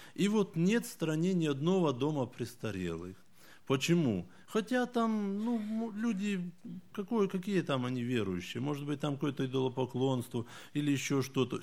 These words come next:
<laughs> Вот. Но исполняют вот эту заповедь. Относятся с почтением к родителям.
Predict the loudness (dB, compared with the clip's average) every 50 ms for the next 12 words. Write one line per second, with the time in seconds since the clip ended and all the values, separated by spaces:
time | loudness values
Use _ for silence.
0 | -8 -10 -4 0 2 2 2 2 0 -2 -6 -10 -8 -10 -2 4 6 6 8 6
1 | 6 2 2 2 4 4 6 4 4 4 4 2 2 0 0 0 2 2 0 2
2 | 0 -2 0 2 2 0 0 0 -4 -6 -6 -6 -8 -10 -12 -14 -20 -20 -20 -6
3 | 0 2 2 2 2 2 4 4 4 4 2 2 0 -2 0 2 0 0 0 0
4 | -2 0 0 0 0 -2 -4 -4 -2 0 2 2 2 0 -2 -2 0 0 0 0
5 | 0 -2 -4 -4 -4 -6 -6 -6